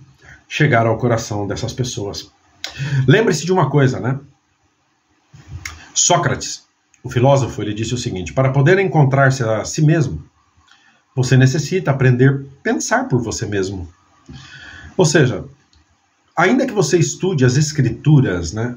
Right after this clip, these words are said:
você tem que ter, usar tua capacidade individual de discernimento para poder chegar às tuas conclusões e não ser manipulados por outros, né? Isso é. Se você fizer isso, você vai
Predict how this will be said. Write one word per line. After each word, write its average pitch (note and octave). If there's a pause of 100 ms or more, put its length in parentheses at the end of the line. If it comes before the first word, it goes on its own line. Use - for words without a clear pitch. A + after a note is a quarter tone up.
(140)
você C3+
tem G3
que G#3+
ter, D3+
usar D#3
tua F#3
capacidade D3
individual C3+
de B2+
discernimento G3+ (1040)
para F#3+
poder E3+ (240)
chegar C3+
às C3
tuas -
conclusões G#3+
e F#3+
não A3+
ser G#3+
manipulados A3+
por A#3+
outros, C#3
né? C3 (1500)
Isso C#3+
é. C#3 (840)
Se -
você F#3+
fizer E3
isso, - (880)
você F3
vai G#3